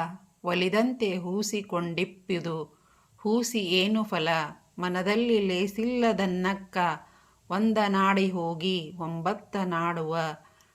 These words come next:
ಡಂಬಕರ ಮೆಚ್ಚ ನಮ್ಮ ಕೂಡಲ ಸಂಗಮ ದೇವ. ಹುತ್ತವ ಬಡಿದಡೆ ಹಾವು ಸಾಯಬಲ್ಲುದೆ ಅಯ್ಯ. ಅಘೋರ ತಪವ ಮಾಡಿದಡೇನು, ಅಂತರಂಗ ಆತ್ಮಶುದ್ಧಿ ಇಲ್ಲದವರನೆಂತು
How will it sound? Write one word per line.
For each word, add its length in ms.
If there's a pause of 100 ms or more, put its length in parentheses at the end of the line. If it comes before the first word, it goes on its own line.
(160)
ಡಂಬಕರ 640
ಮೆಚ್ಚ 380
ನಮ್ಮ 480
ಕೂಡಲ 540
ಸಂಗಮ 520 (120)
ದೇವ. 280 (800)
ಹುತ್ತವ 560
ಬಡಿದಡೆ 640
ಹಾವು 600
ಸಾಯಬಲ್ಲುದೆ 1040
ಅಯ್ಯ. 300 (680)
ಅಘೋರ 500
ತಪವ 500
ಮಾಡಿದಡೇನು, 1200
ಅಂತರಂಗ 720
ಆತ್ಮಶುದ್ಧಿ 1160 (440)
ಇಲ್ಲದವರನೆಂತು 1500